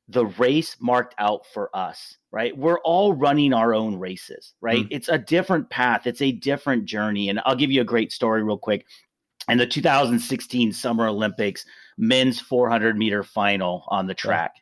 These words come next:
Speaker 1: right? Uh, Wade Van Niekerk ru-, is from South Africa, didn't have a great semifinal run,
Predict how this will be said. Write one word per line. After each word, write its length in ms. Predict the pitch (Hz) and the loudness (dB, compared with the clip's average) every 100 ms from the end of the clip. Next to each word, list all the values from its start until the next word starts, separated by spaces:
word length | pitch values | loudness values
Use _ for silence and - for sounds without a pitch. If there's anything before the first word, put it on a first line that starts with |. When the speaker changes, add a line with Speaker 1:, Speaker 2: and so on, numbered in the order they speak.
| _ | _
Speaker 1:
right? 300 | 95 101 104 - - - | -2 -2 -2 -10 -20 -8
Uh, 280 | 107 98 101 | 0 4 4
Wade 540 | 98 107 123 151 180 131 | 0 0 2 4 2 2
Van 220 | 123 117 | 2 2
Niekerk 500 | 120 120 107 90 - - _ - | 2 0 -4 -4 -8 -18 _ -6
ru-, 200 | 113 117 | -2 2
is 240 | 117 107 | 0 0
from 160 | - 117 | -2 -2
South 340 | - 113 107 | 0 0 2
Africa, 640 | 107 98 - 101 92 92 87 - _ _ | 2 0 -2 -6 -4 -4 -6 -14 _ _
didn't 200 | 196 190 | -2 2
have 160 | 185 151 | 2 2
a 60 | |
great 460 | 120 110 120 127 - | -2 0 2 2 0
semifinal 800 | - 123 117 110 110 107 104 101 | 0 2 2 0 0 0 0 0
run, 380 | 98 95 95 | 0 0 -2